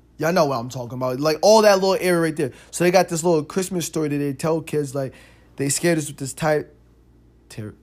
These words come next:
terrifying monster who scoops up bad and naughty children into their little, his little, like, Christmas sack. And makes them work in the coal mines and shit. I think that's pretty official that they have a story like that to make these kids be good.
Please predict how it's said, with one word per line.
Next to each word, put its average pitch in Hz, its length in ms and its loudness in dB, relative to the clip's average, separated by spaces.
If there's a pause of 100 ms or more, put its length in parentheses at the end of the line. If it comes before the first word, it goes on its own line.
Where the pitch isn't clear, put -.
terrifying 139 680 -4
monster 135 380 -8
who 123 120 -10
scoops 139 380 -10
up 120 160 -8
bad 135 380 -4 (420)
and 131 180 -4
naughty 139 300 0
children 127 500 -6 (560)
into 139 220 -4
their 139 120 0
little, 139 220 -2
his 139 240 -6
little, 143 260 0
like, 131 280 -4
Christmas 147 400 -4
sack. 107 420 -4 (920)
And 131 100 -6
makes 131 180 -6
them 139 120 -6
work 135 200 -4
in 135 60 -8
the 127 80 -8
coal 147 280 -2
mines 113 300 -8
and 101 80 -14
shit. 117 160 -10
I 135 160 -2
think 196 200 -4
that's 190 200 0
pretty 185 320 -4
official 143 480 -8 (520)
that 147 160 0
they 156 100 6
have 156 220 4
a 135 60 -2
story 151 260 -2
like 139 140 -2
that 131 160 -6
to 135 80 -6
make 139 240 -6
these 135 160 -10
kids 131 280 -8
be 127 240 -6
good. 123 360 -6